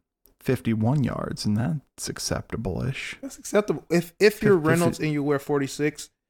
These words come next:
Speaker 2: week to week, any plays, positive net yardage, you're like, "All right, thank you for coming."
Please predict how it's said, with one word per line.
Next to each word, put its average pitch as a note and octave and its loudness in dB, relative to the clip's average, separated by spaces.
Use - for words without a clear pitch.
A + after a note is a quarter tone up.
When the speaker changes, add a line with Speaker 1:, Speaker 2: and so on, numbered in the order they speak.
Speaker 2:
week C#3+ -2
to C#3 -6
week, C#3 -2
any F3 2
plays, D#3 2
positive C3 0
net B2+ -4
yardage, A#2 -2
you're A#2 -4
like, G#2 -4
"All G2 -6
right, - -12
thank F#2 -10
you - -18
for G2+ -14
coming." F#2+ -16